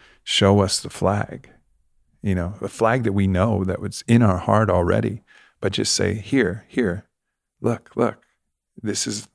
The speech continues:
now you can see it." And people are ready, like, people are ready. And if we can tell those, the s-, and the flag will come in stories. It will come in a way of being. It will come in the way of gathering. It will come in the way of many things. But, like, that is, uh,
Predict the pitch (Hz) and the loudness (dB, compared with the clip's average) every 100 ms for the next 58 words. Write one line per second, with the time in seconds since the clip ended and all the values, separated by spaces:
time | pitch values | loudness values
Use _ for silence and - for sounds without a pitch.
0 | _ _ 98 110 113 107 110 - 131 127 | _ _ 2 4 4 2 -2 -2 -2 -2
1 | - - - - - _ - 104 95 - | -4 -10 -20 -20 -20 _ 0 0 0 0
2 | 123 120 113 98 113 113 98 - _ _ | 0 2 2 4 2 -2 -8 -14 _ _
3 | - 101 - 120 110 98 110 110 87 87 | -10 -8 -2 0 4 4 4 4 0 0
4 | - 101 92 - 110 117 107 107 104 - | 0 0 0 2 4 6 8 8 6 2
5 | - _ _ _ _ _ - - - _ | -10 _ _ _ _ _ -6 -6 -6 _
6 | _ _ _ 110 107 107 104 104 98 - | _ _ _ -2 0 4 4 2 -2 0
7 | 98 90 - - 101 101 104 - 98 92 | 0 0 -2 0 0 0 -2 -6 -6 -4
8 | - 95 95 98 98 92 90 101 107 110 | -2 0 2 2 0 -2 -2 0 0 0
9 | 113 - 92 87 104 92 87 87 92 92 | -4 -4 -4 -2 0 2 2 2 2 2
10 | 82 87 - 92 107 101 101 98 85 - | 0 -2 0 2 2 2 2 0 -2 -2
11 | 95 95 87 90 82 90 90 104 101 98 | 0 2 2 2 0 2 2 0 2 0
12 | 90 87 - - - - - _ _ _ | 0 -2 -8 -20 -20 -20 -20 _ _ _
13 | _ 104 98 85 85 78 - 107 95 104 | _ -4 -2 0 -2 -4 -8 0 4 6
14 | 104 98 90 - 87 85 85 | 6 4 2 0 0 0 -4